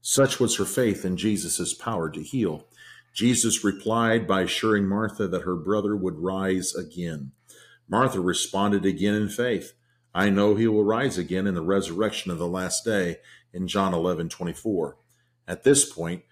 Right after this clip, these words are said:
Jesus makes his fifth "I am" statement in John's gospel. "I am the resurrection and the life,"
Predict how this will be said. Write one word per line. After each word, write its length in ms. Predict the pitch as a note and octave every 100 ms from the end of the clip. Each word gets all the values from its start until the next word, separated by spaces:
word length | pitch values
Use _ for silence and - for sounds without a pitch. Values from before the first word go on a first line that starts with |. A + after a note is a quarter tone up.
| _ _
Jesus 520 | - B2+ D3 A#2 G#2 -
makes 280 | A2 G#2
his 200 | G#2 F2+
fifth 440 | - - B2+ F#2+ -
"I 200 | A#2 A2
am" 280 | G#2 G2 F#2+
statement 520 | - - A2+ E2 F2
in 100 | F2
John's 360 | F2 F2+ F2+ E2+
gospel. 560 | A#2 A2+ - - - _ _ _ _ -
"I 180 | A2+ A#2+
am 320 | B2+ A2 G2+
the 100 | F2+
resurrection 640 | G2+ F#2+ F#2+ G2+ G2+ -
and 60 | F2
the 40 |
life," 420 | F#2 A2+ F2 D#2